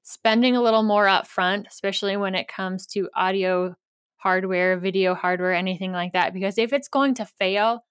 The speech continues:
especially if it's cheap stuff, it is going to fail when you need it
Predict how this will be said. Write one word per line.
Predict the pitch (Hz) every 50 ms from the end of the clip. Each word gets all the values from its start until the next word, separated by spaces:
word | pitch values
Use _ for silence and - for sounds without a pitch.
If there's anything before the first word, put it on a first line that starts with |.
| _ _
especially | - - - - - 214 208 214 - - 254 247
if | 240 214
it's | 202 190 - -
cheap | - - - 214 202 190 -
stuff, | - - - 240 240 247 247 - - -
it | 202 214 226
is | 269 247
going | 226 226 220 214 214 214
to | -
fail | 185 - - 202 190 190 185 180 160 - -
when | 202 196 190
you | 185 196 196 190 185
need | 180 185 185 185 175
it | 185 180 170 -